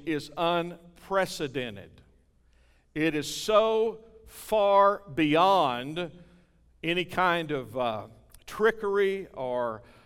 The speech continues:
uh, maybe probability that, well, that might could happen. There's no way that this could happen without Almighty God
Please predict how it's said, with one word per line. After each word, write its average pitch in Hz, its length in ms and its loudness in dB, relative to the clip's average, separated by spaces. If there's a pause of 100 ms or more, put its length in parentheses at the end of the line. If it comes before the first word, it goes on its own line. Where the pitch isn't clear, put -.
(140)
uh, 127 400 0
maybe 147 400 -4
probability 160 840 0
that, 127 180 -6
well, 165 220 -6
that 170 160 -6
might 165 320 -2
could 131 120 -6
happen. 123 420 -6 (200)
There's 156 500 0
no 170 320 0
way 151 600 0 (280)
that 127 140 -14
this 165 200 -2
could 240 180 -2
happen 151 580 2 (240)
without 143 360 4
Almighty 147 540 2
God 135 560 0